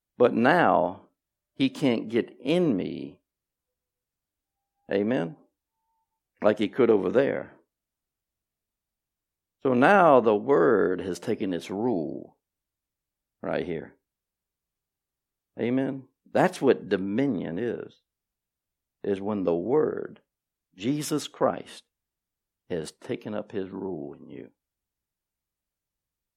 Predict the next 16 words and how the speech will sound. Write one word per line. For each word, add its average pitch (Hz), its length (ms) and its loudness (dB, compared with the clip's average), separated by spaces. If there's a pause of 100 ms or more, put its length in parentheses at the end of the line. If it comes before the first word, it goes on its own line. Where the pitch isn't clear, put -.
(200)
And 104 140 -4
there 143 120 4
could 127 160 -10
be, 135 80 4
you're 151 260 4
always 165 280 10
gonna 123 160 0
have 117 160 4
opposition, 113 640 2
'cause 107 180 -8
as 110 320 0
long 127 200 4
as 117 60 -6
the 107 80 -4
devil's 113 320 2
around, 104 500 0